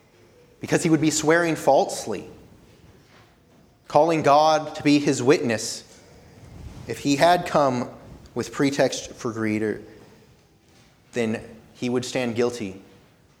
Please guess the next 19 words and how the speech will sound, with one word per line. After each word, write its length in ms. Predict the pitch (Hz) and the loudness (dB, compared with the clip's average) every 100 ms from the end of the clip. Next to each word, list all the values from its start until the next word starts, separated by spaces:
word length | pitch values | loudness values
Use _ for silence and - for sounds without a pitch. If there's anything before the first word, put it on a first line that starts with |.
| - | -14
before 320 | 107 135 131 | -6 -2 0
God, 340 | 110 98 95 95 - - - | 2 2 2 -4 -18 -20 -2
both 240 | 143 147 | 0 2
of 160 | 151 117 | 0 0
greed, 520 | 127 139 175 101 95 - - - - - - - - - - | 0 2 2 -2 -6 -12 -20 -20 -20 -20 -20 -20 -20 -6 -2
both 180 | 127 | 2
of 120 | 139 113 | 0 0
using 540 | 123 165 180 160 151 | 2 2 2 2 0
the 60 | 123 | 0
gospel 800 | 127 131 151 - 131 110 110 123 | 2 4 2 -2 -2 -2 -2 -2
as 220 | 117 107 | -2 -2
a 60 | |
means 460 | 123 147 170 175 151 | -2 0 2 2 2
of 200 | 147 113 | 0 0
gain, 380 | 131 139 135 110 | 0 2 2 2
but 240 | 113 - - - | 0 -2 -14 -2
also 320 | 123 135 - | 2 4 4
for 160 | 135 123 | 2 0
perjury 600 | - - 156 147 104 87 | -2 0 2 0 -4 -4